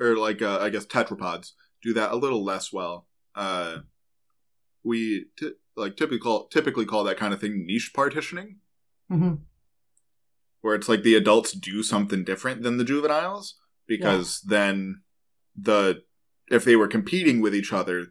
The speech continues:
Speaker 1: the adults would just, you know, beat out the juveniles all the time 'cause they're, you know, adults.
Speaker 2: Exactly.
Speaker 1: Um,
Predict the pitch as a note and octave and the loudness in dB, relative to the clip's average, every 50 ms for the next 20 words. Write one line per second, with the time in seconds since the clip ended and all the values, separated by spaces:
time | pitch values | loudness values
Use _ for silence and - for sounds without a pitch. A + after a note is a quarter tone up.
0 | _ _ - G#2+ F#2+ F2+ F#2+ G#2 G2+ B2 B2 A#2+ G2 - - G#2 G2 - F#2+ F#2+ | _ _ -2 -2 0 0 0 0 2 2 2 2 2 0 -2 -4 -4 -4 -6 -8
1 | - - - G#2+ G2 F#2 F#2 F#2+ F2+ G2+ G#2+ G#2 G2 F#2+ F#2+ - F#2+ G#2+ F#2+ G#2+ | -8 -4 -4 -2 -2 -2 -4 -6 -2 0 0 0 0 0 -2 -4 -6 -6 -2 -2
2 | G#2 F2 F#2+ F#2+ F#2+ F#2 F#2 - G#2 G2 F2+ F2+ - C3 B2+ G#2+ F2+ F#2 - G2+ | -2 -2 0 -2 -2 -2 -2 -2 -2 -2 -2 -2 0 0 0 0 -2 -4 -6 -8
3 | F#2 - G#2 F2+ E2+ E2 - - G2+ E2 D#2 - - _ - F#2 G2+ F#2+ - - | -6 -6 -6 -6 -6 -6 -8 -10 -10 -10 -10 -12 -14 _ -8 -4 -4 -4 -6 -6
4 | - - - - - - - - _ - F3 D3 F3 D#3+ D3+ G2 F#2+ F2+ D#2+ - | -12 -20 -20 -20 -20 -20 -20 -18 _ -10 -8 -6 -4 -4 -4 -4 -4 -6 -6 -8
5 | D2+ - | -10 -14